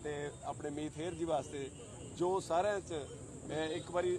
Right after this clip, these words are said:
ਉਤਸ਼ਾਹ, ਉਤਸ਼ਾਹ ਹੈਗਾ ਨਾ ਸਾਰੇ ਪਿੰਡਾਂ ਦੇ ਵਿੱਚ, ਉਹ ਦੇਖ ਕੇ ਬਾ ਕਮਾਲ ਲੱਗਦਾ। And ਆਪਦੇ ਆਪ ਹੀ ਸਾਰਾ ਮੂਹਰੇ ਸਿਰ ਝੁਕ ਜਾਂਦਾ ਵੀ ਨਹੀਂ ਯਾਰ, ਬਹੁਤ ਪਿਆਰ ਕਰਦੇ ਆ ਸਾਰੇ ਜਾਣੇ, ਕਿਉਂਕਿ ਪਾਰਟੀ ਨੇ ਸਰਵ ਕੀਤਾ। ਮਾਨ ਸਾਹਿਬ ਦਾ ਬੜਾ ਵਧੀਆ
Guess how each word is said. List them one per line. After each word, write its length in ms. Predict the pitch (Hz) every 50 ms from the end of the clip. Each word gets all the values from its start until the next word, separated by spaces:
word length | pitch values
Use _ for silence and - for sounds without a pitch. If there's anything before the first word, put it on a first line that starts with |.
| -
ਉਤਸ਼ਾਹ, 580 | 170 - - - 175 175 180 196 196 185 160 147
ਉਤਸ਼ਾਹ 340 | 160 - - 160 170 196 202
ਹੈਗਾ 180 | 185 180 196
ਨਾ 80 | 208 214
ਸਾਰੇ 220 | 202 185 175 175
ਪਿੰਡਾਂ 280 | 170 147 170 160 160 160
ਦੇ 60 | 160
ਵਿੱਚ, 180 | 156 160 156 190
ਉਹ 120 | 190 185
ਦੇਖ 220 | 165 160 160 151 -
ਕੇ 100 | - 170
ਬਾ 220 | 143 147 147 151
ਕਮਾਲ 280 | 151 160 156 160 160 156
ਲੱਗਦਾ। 320 | 143 143 156 175 175 170
And 100 | 170 170
ਆਪਦੇ 220 | 165 156 156 165
ਆਪ 160 | 170 175 170 175
ਹੀ 60 | 175
ਸਾਰਾ 280 | - 170 175 202 214
ਮੂਹਰੇ 180 | 202 196 190 202
ਸਿਰ 200 | - - 180 170
ਝੁਕ 200 | 156 196 196 175
ਜਾਂਦਾ 220 | 170 156 143 156
ਵੀ 120 | 160 165 170
ਨਹੀਂ 200 | 156 160 175 170
ਯਾਰ, 140 | 160 147 151
ਬਹੁਤ 280 | 147 147 160 175 180
ਪਿਆਰ 280 | 160 135 151 143 131 123
ਕਰਦੇ 280 | 110 127 123 117 123
ਆ 60 | 131 123
ਸਾਰੇ 220 | - 135 135 139
ਜਾਣੇ, 220 | 135 131 127 123 120 - - - - - - - -
ਕਿਉਂਕਿ 180 | 160 165 160
ਪਾਰਟੀ 340 | 180 143 170 165 156 139 165
ਨੇ 100 | 165 175
ਸਰਵ 260 | 160 - 156 151 151
ਕੀਤਾ। 240 | 156 156 160 - 175
ਮਾਨ 240 | 165 160 160 156 156
ਸਾਹਿਬ 200 | 139 170 165 170
ਦਾ 80 | 170 165
ਬੜਾ 200 | 151 156 156 156
ਵਧੀਆ 380 | 147 160 160 175 170 165 151